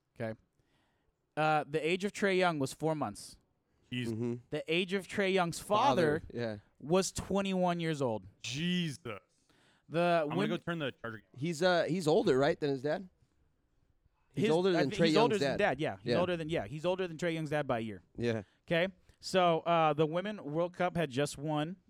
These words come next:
Speaker 1: the Brandy Chastain celebration. Bill Clinton was president.
Speaker 3: <laughs> Oh, my God.
Speaker 1: Th-, when, when, when fucking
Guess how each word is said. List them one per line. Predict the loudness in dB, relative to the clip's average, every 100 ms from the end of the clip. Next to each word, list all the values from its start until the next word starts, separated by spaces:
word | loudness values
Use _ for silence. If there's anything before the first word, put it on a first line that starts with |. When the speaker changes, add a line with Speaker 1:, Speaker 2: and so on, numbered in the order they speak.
| _
Speaker 1:
the | -8
Brandy | -4 -2 -4
Chastain | -2 -2 -2 -4
celebration. | -4 -4 -2 -4 -6 -12 _ _ _ _ _ _ -6
Bill | 2 2
Clinton | 2 -2 -2
was | -4 2
president. | 4 4 0 -10 _ _ -10 -2
Speaker 3:
<laughs> | -2 -2 -2 -4
Oh, | -4 -4 -4 -6
my | -8
God. | -8 -6 -6
Speaker 1:
Th-, | -4
when, | -4 -4 -6
when, | -4 -4 -8 -8
when | -4 -4 -6
fucking | -4 -4 -4 -8 -8